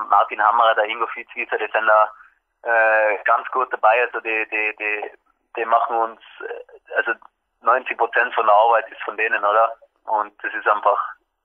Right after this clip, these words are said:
in Österreich, glaub ich, die, eins von den einzigen Ländern auf der ganzen Welt, wo das so super klappt, mit, auch mit dem Nachwuchsbereich und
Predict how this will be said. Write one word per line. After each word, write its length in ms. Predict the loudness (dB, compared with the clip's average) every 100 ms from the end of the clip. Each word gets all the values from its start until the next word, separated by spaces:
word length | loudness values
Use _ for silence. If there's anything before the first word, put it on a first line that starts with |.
| _ -6
in 100 | -2
Österreich, 460 | 0 2 2 2 0 -8 _ _ _ _ _ -2
glaub 220 | 0 2
ich, 160 | -2 -8 _ _ _ _ _ _ _ _ _ _ _ _ -2
die, 60 | 2
eins 460 | 4 4 2 2
von 100 | 0
den 100 | 2
einzigen 300 | 0 0 -4
Ländern 280 | -2 2 2
auf 100 | 2
der 100 | 0
ganzen 240 | -2 -4 -2
Welt, 180 | -2 -2
wo 100 | -4
das 120 | -6 -10 _ -20 -8
so 120 | -6 -4
super 220 | -4 -4
klappt, 340 | 0 2 2 -2
mit, 140 | 2
auch 100 | 2
mit 80 | 2
dem 80 | 2
Nachwuchsbereich 800 | 2 2 -2 -4 0 2 2 0
und 220 | -4 -6